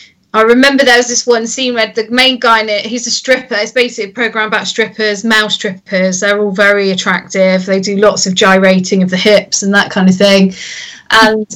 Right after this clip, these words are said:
um, Channing Tatum, who's the main guy in it, comes sliding out onto the stage, like, to this really cool song, and he's, like, gyrating. And I started giggling.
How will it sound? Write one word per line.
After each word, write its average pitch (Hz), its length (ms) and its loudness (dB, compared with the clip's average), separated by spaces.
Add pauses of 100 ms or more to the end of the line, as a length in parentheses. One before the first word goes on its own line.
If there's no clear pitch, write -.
um, 220 260 2
Channing 254 380 2
Tatum, 220 580 -2
who's 208 260 -6
the 196 60 -8
main 202 280 -4
guy 196 180 2
in 196 80 -2
it, - 100 -6
comes 208 280 -2
sliding 214 360 2
out 196 100 -4
onto 202 160 -8
the 202 100 -8
stage, 196 580 0
like, 190 300 -4
to 208 160 -6
this 202 340 -4
really 202 440 -2
cool 202 300 0
song, 185 400 2
and 185 80 2
he's, 190 200 -2
like, 196 160 0
gyrating. 214 640 0
And 226 100 0
I 247 80 4
started 240 420 -2
giggling. 214 840 -2